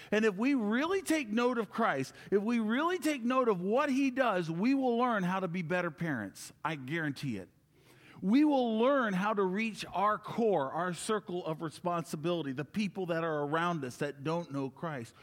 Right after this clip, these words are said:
We will learn what that is all about. We will learn how to have influence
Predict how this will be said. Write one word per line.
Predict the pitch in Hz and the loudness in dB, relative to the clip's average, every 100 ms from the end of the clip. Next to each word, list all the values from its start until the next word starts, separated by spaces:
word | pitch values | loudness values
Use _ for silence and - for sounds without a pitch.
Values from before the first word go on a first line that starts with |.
| - - - | -20 -18 -4
We | 175 262 | 2 4
will | 302 269 214 202 | 4 2 0 2
learn | 226 254 269 254 | 2 2 0 0
what | 202 190 202 | -2 -4 -4
that | 202 220 - | -2 -4 -4
is | 175 151 | -4 -4
all | 170 175 196 | -2 0 0
about. | 190 165 165 127 - - - | 0 0 -2 -2 -6 -20 -14
We | 220 311 | -2 0
will | 320 190 175 180 | 2 2 2 2
learn | 214 254 269 254 | 2 2 2 0
how | 170 156 214 226 | -2 -2 -2 -2
to | 202 | -2
have | 165 170 190 170 - | -2 0 -2 -4 -4
influence | 185 185 160 131 113 110 120 | -2 -2 -2 -4 -4 -4 -6